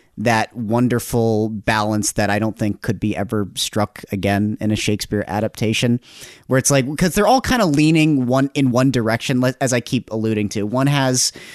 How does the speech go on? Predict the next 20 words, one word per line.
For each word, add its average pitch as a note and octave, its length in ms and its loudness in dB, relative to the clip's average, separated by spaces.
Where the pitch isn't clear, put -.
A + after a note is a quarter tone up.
wants C3+ 240 2
to C3+ 80 -4
be C3+ 100 4
more C3 180 4
surreal D#3 500 2
than E3 140 2
the D#3 140 4
other. C#3+ 220 4
One B2+ 220 4
wants B2+ 200 2
to - 80 -4
be B2+ 100 2
a B2+ 60 2
little B2+ 180 2
more A#2+ 400 0
realistic. D3+ 840 2
And D#3 160 0
I'm D3+ 120 2
like, D3 200 0
they're, F3+ 180 -4